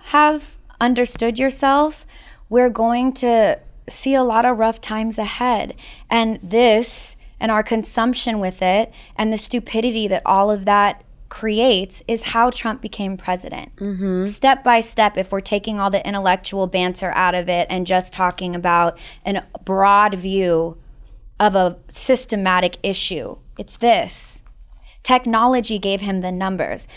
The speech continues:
Speaker 1: Technology told him whether he needed to be racist or not.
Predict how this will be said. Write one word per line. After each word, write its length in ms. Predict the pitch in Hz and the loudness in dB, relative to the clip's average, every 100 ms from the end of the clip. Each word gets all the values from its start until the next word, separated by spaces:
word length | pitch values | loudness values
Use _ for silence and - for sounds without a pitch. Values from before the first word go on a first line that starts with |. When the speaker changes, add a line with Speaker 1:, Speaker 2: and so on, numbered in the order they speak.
| - | -18
Speaker 1:
Technology 720 | - 247 240 226 226 262 220 214 | 0 2 2 2 4 2 -2 -6
told 360 | - 196 190 | 0 0 0
him 340 | - 185 185 196 - - - - - | -2 -2 -2 -4 -12 -20 -20 -20 -14
whether 300 | 202 208 214 | 2 4 4
he 120 | 208 | 0
needed 260 | 214 214 214 | -2 -2 -4
to 80 | 208 | -4
be 100 | 220 | -6
racist 480 | 214 254 277 330 - | -4 -4 -4 -6 -2
or 80 | 302 | 0
not. 380 | 302 330 214 | 2 2 0